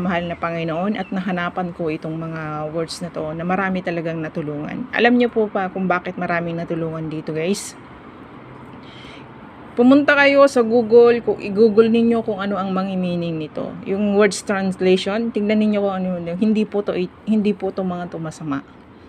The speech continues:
Ayan, pumunta kayo doon. Hindi ako mag-ano doon. Pumunta kayo doon, i-translate ninyo. Makikita ninyo kung ano tong mga to. Kaya inaano ko po dito, guys, no, paano siya dasalin tuwing umaga. Ayan, yun lang po yung alam kong sikreto talaga na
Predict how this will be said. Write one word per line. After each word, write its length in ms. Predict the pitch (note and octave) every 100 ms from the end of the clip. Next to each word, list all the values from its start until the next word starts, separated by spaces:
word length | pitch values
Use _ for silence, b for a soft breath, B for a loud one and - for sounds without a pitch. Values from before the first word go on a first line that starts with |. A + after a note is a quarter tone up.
| B B B B B -
Ayan, 320 | - E3 D3+ C#3+
pumunta 320 | F#3 G#3+ G#3
kayo 240 | G#3+ G#3
doon. 320 | F#3+ F3+ E3+
Hindi 320 | F3 F#3+ G#3 F#3+
ako 240 | F#3+ F#3+
mag-ano 400 | F#3+ F3 F3 F3+
doon. 140 | F3
Pumunta 340 | F3+ F#3 F3+ F3+
kayo 240 | F3 F3
doon, 240 | F3 F3+ F3
i-translate 560 | E3 F3 - F3 D#3+
ninyo. 320 | F3 E3 E3
Makikita 480 | F3 F#3+ F#3 G3 F#3+
ninyo 240 | F#3+ F#3 E3+
kung 160 | D#3+ -
ano 240 | E3 D#3+
tong 160 | D3+ D#3+
mga 320 | D3+ D3 -
to. 40 | - - B B B B B
Kaya 240 | - A#3
inaano 560 | G#3+ G3+ F#3 A3 G#3+ G#3+
ko 160 | G#3
po 80 | G3
dito, 240 | G3 G3
guys, 240 | F#3+ F#3+ F#3+ G3
no, 80 |
paano 240 | F#3 F#3 F#3+
siya 160 | F#3+
dasalin 720 | F3 F3 - F3+ G3 A3 A3+ G#3+
tuwing 160 | - F#3
umaga. 640 | F#3+ F#3+ F#3 F3 E3+ F3 F#3 -
Ayan, 320 | E3+ E3+ D#3+
yun 160 | F#3+ G#3+
lang 160 | A3
po 160 | G#3 A3
yung 80 | F#3+
alam 240 | F#3+ G3
kong 160 | F#3 F#3+
sikreto 480 | F#3 - F3 F3 F3+
talaga 400 | E3+ E3 E3 D#3+
na 400 | D#3+ D#3 D#3